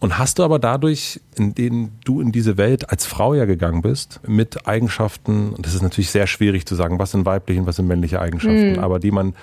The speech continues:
Speaker 1: vielleicht eher männlich zuordnen
Speaker 2: Mhm.
Speaker 1: würde. Also dieses so Disziplin. Wie gesagt, ich will nicht sagen, dass Frauen nicht auch
Speaker 2: Mhm.
Speaker 1: diszipliniert sind, aber ich,
Speaker 2: Ja,
Speaker 1: weißt
Speaker 2: ja.
Speaker 1: du, was ich meine?
Speaker 2: Ja, auf jeden Fall.
Speaker 1: Musstest du da dich in irgendeiner Form verändern? Musstest du da, äh,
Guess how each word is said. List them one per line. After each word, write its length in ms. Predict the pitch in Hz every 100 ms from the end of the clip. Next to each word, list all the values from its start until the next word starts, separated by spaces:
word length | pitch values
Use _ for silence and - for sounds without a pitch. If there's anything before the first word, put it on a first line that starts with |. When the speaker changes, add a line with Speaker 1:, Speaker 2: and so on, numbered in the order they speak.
| -
Speaker 1:
vielleicht 640 | - 113 101 104 127 139 -
eher 220 | 123 107
männlich 840 | 101 101 104 104 95 87 - - -
zuordnen 680 | - 113 120 101 269 82 80
Speaker 2:
Mhm. 40 |
Speaker 1:
würde. 460 | 82 80 82 76 87
Also 320 | - 82 78 76 -
dieses 320 | 82 82 -
so 120 | - 78 -
Disziplin. 640 | 113 - 101 - 92 85 87 -
Wie 140 | 110
gesagt, 220 | 117 90 82
ich 120 | 82
will 80 | 101
nicht 120 | 95
sagen, 160 | 92
dass 120 | 90 -
Frauen 200 | 92 92
nicht 100 | 98
auch 60 | -
Speaker 2:
Mhm. 40 |
Speaker 1:
diszipliniert 520 | 98 - 87 101 104
sind, 120 | 90
aber 280 | 87 85 87 - _ _
ich, 100 | -
Speaker 2:
Ja, 140 | 214 131 -
Speaker 1:
weißt 220 | 107 110
Speaker 2:
ja. 60 | 117
Speaker 1:
du, 60 | 117
was 80 |
ich 80 | 110
meine? 220 | 117 131 139 - -
Speaker 2:
Ja, 260 | 254 254 311 262
auf 120 | -
jeden 120 | 294
Fall. 260 | 254 180 - - _ _ _ -
Speaker 1:
Musstest 400 | 123 123 135 -
du 80 | 135
da 240 | 120 117 - _
dich 100 | 120
in 80 | 117
irgendeiner 320 | 139 139 147
Form 240 | - 131 131
verändern? 520 | - 110 123 147 151
Musstest 380 | 135 113 - -
du 80 | 120
da, 360 | 113 107
äh, 40 | 110